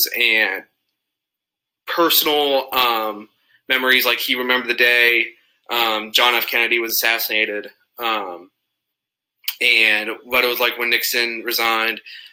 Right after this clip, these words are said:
Um, and he has all these mementos and all that, um, interesting material. So he, um, despite the fact it was just one big lecture, it literally felt like he was just telling us stories about history.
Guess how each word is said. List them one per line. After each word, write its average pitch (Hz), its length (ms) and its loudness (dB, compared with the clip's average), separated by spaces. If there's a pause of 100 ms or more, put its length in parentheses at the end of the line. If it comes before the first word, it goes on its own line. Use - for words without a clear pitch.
(180)
Um, 104 580 -2 (840)
and 117 640 2
he - 140 -2
has 135 180 4
all 135 140 4
these 131 160 -4
mementos 120 760 -2 (260)
and 120 100 -4
all 117 160 0
that, 107 380 0 (440)
um, 107 440 -2
interesting 117 420 0
material. 110 580 2
So - 260 4
he, 170 600 4 (640)
um, 110 500 -2 (120)
despite 170 340 2
the - 60 -2
fact 156 260 2
it 135 80 -2
was 123 200 0
just - 300 2
one 123 220 0
big 120 200 0
lecture, 135 640 0 (300)
it 151 160 4
literally 160 320 2
felt 135 320 0
like 117 260 0
he - 140 -6
was 127 100 0
just 131 220 -2
telling 123 280 -2
us 104 120 -4
stories 92 500 -6
about 95 160 -6
history. 92 460 -8